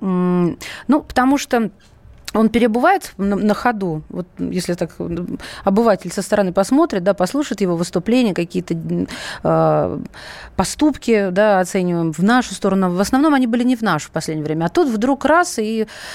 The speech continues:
мы поговорили с Путиным, и я даже удивился, какой он в теме, то есть "мне надо позвонить Путину". Всё это так по-свойски выглядит, как брату старшему, которому,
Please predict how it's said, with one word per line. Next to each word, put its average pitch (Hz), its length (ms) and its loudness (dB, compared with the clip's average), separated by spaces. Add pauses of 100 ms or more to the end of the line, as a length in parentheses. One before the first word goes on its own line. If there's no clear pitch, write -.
(140)
мы 233 140 0
поговорили 220 420 2
с - 60 -6
Путиным, 233 480 0
и - 20 2
я 190 100 4
даже 185 280 2
удивился, 185 560 0
какой 185 300 -2
он 175 100 2
в - 80 -12
теме, 247 320 4
то 180 100 -4
есть 165 80 -2
"мне 196 240 4
надо 185 220 2
позвонить 185 560 0
Путину". 220 400 -2 (240)
Всё - 180 2
это 262 140 0
так 247 160 -2
по-свойски 285 580 0
выглядит, 220 380 0
как 202 160 -2
брату 214 340 2
старшему, 220 400 -2
которому, 190 400 0